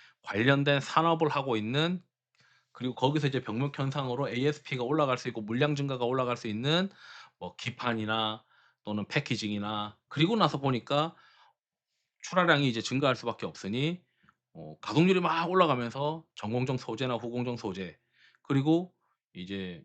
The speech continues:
미세공정을 계속 전환 투자를 하든 뭘 하든 간에 많아지면은 거기와 마이그레이션과 관련된 소재들 뭐 이런 것들에 대해서 시장에서 계속 관심을 가지는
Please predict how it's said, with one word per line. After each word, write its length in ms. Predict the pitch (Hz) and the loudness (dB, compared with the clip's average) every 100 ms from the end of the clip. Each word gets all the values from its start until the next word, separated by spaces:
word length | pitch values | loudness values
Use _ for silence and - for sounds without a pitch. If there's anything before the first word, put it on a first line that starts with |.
| _ | _
미세공정을 1120 | 110 175 185 190 180 156 147 135 143 143 135 | -2 2 4 6 6 6 6 4 2 0 -2
계속 420 | 107 95 123 - _ _ - | -4 -4 -4 -6 _ _ -8
전환 240 | 120 143 | 0 2
투자를 300 | 147 147 135 131 | 2 2 0 0
하든 140 | 127 | -4
뭘 200 | 123 131 | -2 -2
하든 200 | 131 127 | -2 -4
간에 260 | 120 120 135 | -4 -2 -2
많아지면은 800 | 190 214 120 120 110 131 156 170 _ - - - - | 0 0 0 0 -2 0 0 -4 _ -20 -20 -20 -2
거기와 680 | - 165 170 156 147 127 101 _ | 4 4 4 2 2 -2 -8 _
마이그레이션과 760 | - 117 139 180 190 170 143 123 | -6 -2 0 2 2 0 0 -2
관련된 720 | 107 110 110 110 151 185 196 - _ - | 0 0 0 0 2 2 0 -8 _ -10
소재들 520 | - 175 185 90 85 _ | 0 4 4 2 -12 _
뭐 120 | 95 92 | -14 -4
이런 240 | 151 254 | 0 2
것들에 380 | 226 - 185 180 | 2 2 2 2
대해서 280 | 113 107 135 | 0 0 -2
시장에서 320 | - 135 131 | -2 -4 -4
계속 480 | - 85 180 - _ _ _ _ _ | -6 -2 -2 -2 _ _ _ _ _
관심을 360 | - 95 120 120 | -6 -4 -2 0
가지는 460 | 107 104 131 190 | 0 0 2 2